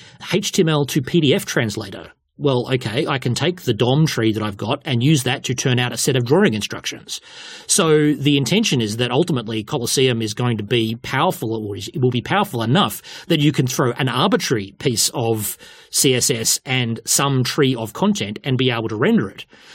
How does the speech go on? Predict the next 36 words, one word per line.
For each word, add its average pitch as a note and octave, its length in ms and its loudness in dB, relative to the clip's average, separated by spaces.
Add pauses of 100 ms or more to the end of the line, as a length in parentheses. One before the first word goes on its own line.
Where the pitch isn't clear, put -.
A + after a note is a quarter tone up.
(340)
The C#3 500 2
interesting D3 360 2
side D#3 180 2
effect B2 240 -2
of A2 60 -6
that, A#2 100 0
of G2+ 80 -8
course, A#2+ 240 0
is A2 140 -2
that, A#2 260 -2
um, A2+ 220 -2
when B2 160 2
you A2+ 340 -2 (120)
actually A#2+ 200 -2
want A#2 100 0
to A2 100 -2
take B2 180 -2
Toga B2 380 0
and C3 100 0
deploy B2 300 0
it A#2 120 -10
to A#2 100 -4
the G2+ 80 -4
web, A#2+ 480 0 (380)
which B2+ 180 0
is A#2+ 80 0
something A#2+ 240 -2
I've A2+ 140 -4
spoken A#2 260 -2
about A2 220 -2
at, - 240 -6
uh, A#2 200 0
DjangoCon A#2 520 -2
Europe D#3+ 220 4
this - 140 -2
year, F#2+ 200 -10